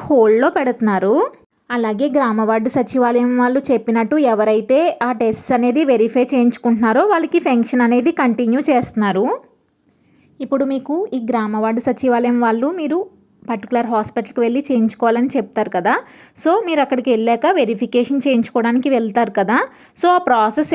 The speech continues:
ఎలా ఉంటుందనేది చెప్తాను. అలాగే మీరు వెళ్ళేటప్పుడే మీ ఒరిజినల్ ఆధార్ కార్డు తీసుకెళ్ళండి. అలాగే మీ ఒరిజినల్ సదరం సర్టిఫికేట్ ఒకటి తీసుకెళ్ళండి హాస్పిటల్కి వెళ్ళేటప్పుడు. మీరు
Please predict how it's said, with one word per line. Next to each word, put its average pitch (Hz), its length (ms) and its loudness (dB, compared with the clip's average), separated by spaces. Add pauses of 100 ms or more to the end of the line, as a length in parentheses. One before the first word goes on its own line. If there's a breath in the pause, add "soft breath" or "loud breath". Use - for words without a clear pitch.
ఎలా 233 140 2 (100)
ఉంటుందనేది 226 680 2
చెప్తాను. 214 440 0 (180)
అలాగే 220 320 2 (100)
మీరు 311 180 2 (140)
వెళ్ళేటప్పుడే 220 640 0
మీ 330 80 0 (100)
ఒరిజినల్ 233 460 2
ఆధార్ 226 280 0
కార్డు 285 220 2
తీసుకెళ్ళండి. 233 600 0 (100)
అలాగే 240 340 0
మీ 294 60 0 (120)
ఒరిజినల్ 233 440 2
సదరం 226 360 2
సర్టిఫికేట్ 254 560 -2
ఒకటి 240 320 0
తీసుకెళ్ళండి 226 680 0 (440 loud breath)
హాస్పిటల్కి 254 580 0
వెళ్ళేటప్పుడు. 202 560 2 (1080)
మీరు 247 200 0